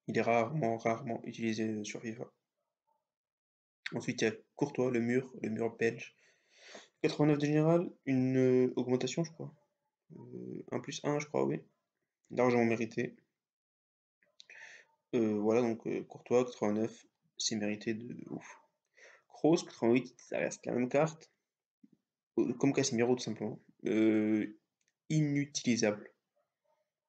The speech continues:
C'est simple, hein. Cinquante-quatre de vitesse. On va pas aller très loin avec ça, donc, euh, voilà. On passe à Eden Hazard. Eden Hazard qui,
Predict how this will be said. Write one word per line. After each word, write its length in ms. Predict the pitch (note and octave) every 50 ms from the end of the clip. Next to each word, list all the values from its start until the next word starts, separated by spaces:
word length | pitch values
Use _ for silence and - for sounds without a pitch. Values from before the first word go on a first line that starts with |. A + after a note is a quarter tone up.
| _
C'est 120 | _ - A#2
simple, 300 | - B2 B2 A#2 A2 G#2+
hein. 140 | - - - _ _ _ _ _ _ _ _ _ _
Cinquante-quatre 500 | - - - D3 D3+ - C#3+ C#3+ D3 C3+
de 60 | B2+
vitesse. 460 | B2 B2 B2+ C3+ C#3+ D#3 D#3 - - - _ _ _ _ _ _ _ _ - - - - - _ _ _ -
On 100 | A2+ G#2+
va 40 | G#2
pas 160 | - A#2+ A#2
aller 140 | A#2 A#2+ A2+
très 180 | - - A#2+
loin 120 | B2 A#2+ A#2
avec 140 | A#2 A2+
ça, 220 | - - - C3+ C3+
donc, 300 | C#3 C3+ - - - -
euh, 340 | - - - - - - - _ _ _ -
voilà. 360 | - - A#2+ A2+ G#2+ - - - -
On 140 | - B2 -
passe 240 | - B2+ B2+ -
à 60 | G2+ G#2+
Eden 160 | A2 A#2 A2
Hazard. 340 | A2 G#2+ G#2 A2+ A2 A2+ A#2
Eden 160 | A2 A2 G#2+
Hazard 300 | A2 A2 G#2+ A#2+ - -
qui, 180 | - A#2+ -